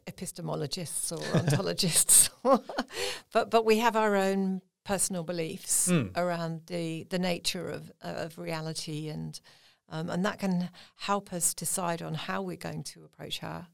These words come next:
Speaker 1: our research, and e-, uh, and equally valid, um, approaches.
Speaker 2: Mm.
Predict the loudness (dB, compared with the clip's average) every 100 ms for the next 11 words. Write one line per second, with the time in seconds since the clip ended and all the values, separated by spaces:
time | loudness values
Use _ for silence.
0 | _ -12 -10 -10 -12 -18 -16 -12 -12 -14
1 | _ -12 -10 -10 -16 _ _ -6 -6 -6
2 | -8 -8 -10 -8 -6 -6 -8 -8 -8 -10
3 | -12 _ _ _ -10 -8 -6 -6 -10 -16
4 | _ _ _ -18 -12 -12 -8 -10 -10 -12
5 | -14 -8 -6 -6